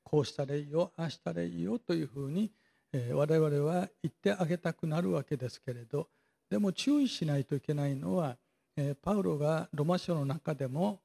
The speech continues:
語ってくださいましたけれど、私たち兄弟姉妹を常に自分よりも上にあるものとして受け止めていきなさい。そういう兄弟姉妹の交わりの中に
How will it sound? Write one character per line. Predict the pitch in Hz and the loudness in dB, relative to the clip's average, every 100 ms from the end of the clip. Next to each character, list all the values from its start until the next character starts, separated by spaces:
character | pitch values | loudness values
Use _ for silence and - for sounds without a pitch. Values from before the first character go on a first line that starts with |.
| - | -12
語 | - 147 | -4 -2
っ | |
て | - 156 | -2 -6
く | 147 | -6
だ | 139 | -6
さ | - | -4
い | 147 | -4
ま | 143 | -4
し | - - | -8 -14
た | - | -8
け | |
れ | 131 | -8
ど、 | 135 175 185 _ _ _ _ | -8 -8 -8 _ _ _ _
私 | - 143 156 - | -2 0 0 -2
た | |
ち | 139 135 | -6 -6
兄 | - | -2
弟 | 165 156 143 | 0 2 0
姉 | 127 - - 180 170 131 | -2 -6 -2 0 0 -2
妹 | 123 | -4
を | - - | -10 -6
常 | - 233 220 | 2 4 6
に | 151 113 _ _ - | 2 -4 _ _ -8
自 | 113 143 | -4 0
分 | 156 170 | 2 2
よ | 160 | 4
り | 160 160 | 2 2
も | 160 202 - _ - | 2 0 -2 _ 2
上 | 165 220 | 4 6
に | 233 | 4
あ | 226 | 2
る | 208 | 0
も | 220 185 | 2 2
の | 175 | -2
と | - 165 | -4 -6
し | - | -2
て | 233 220 _ _ 165 | -2 -2 _ _ -2
受 | 165 | 2
け | 151 | 2
止 | 147 | 2
め | 135 | 2
て | 147 | -2
い | 127 | -2
き | - | 0
な | 135 123 | 0 0
さ | - 131 | -2 -4
い。 | 127 _ _ _ | -6 _ _ _
そ | - 185 190 | -4 2 6
う | |
い | 214 262 | 6 4
う | |
兄 | - 180 | 2 2
弟 | 170 165 | 4 4
姉 | 151 - 202 202 170 | 4 2 0 2 2
妹 | |
の | 143 175 190 _ _ - | 2 0 -2 _ _ -2
交 | 135 135 147 | 0 2 4
わ | 143 | 2
り | 139 | 2
の | 143 | 0
中 | 160 185 226 | 0 0 2
に | 175 | 0